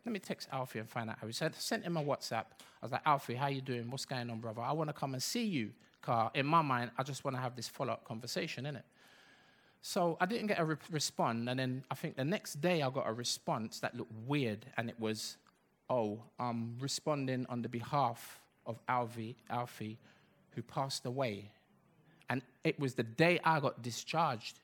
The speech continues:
is actually when he passed away. That night when he was breathing the way he was breathing, they call it the death rattle.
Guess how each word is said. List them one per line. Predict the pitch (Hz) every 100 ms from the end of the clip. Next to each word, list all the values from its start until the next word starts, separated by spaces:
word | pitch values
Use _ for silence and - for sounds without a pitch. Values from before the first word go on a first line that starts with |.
| -
is | 107
actually | 127 - 123
when | 120 117
he |
passed | 110 117 117 -
away. | 117 117 110 - - -
That | 185 160
night | 160 180 156
when | 135
he | 139 156
was | 127
breathing | 117 123 151 156 156
the | 151
way | 143 139
he | 131
was | 123 110
breathing, | - 135 127 113 107 110 - - -
they |
call | 110 - 185 165
it | -
the | 113
death | 139 156 -
rattle. | 117 117 110 113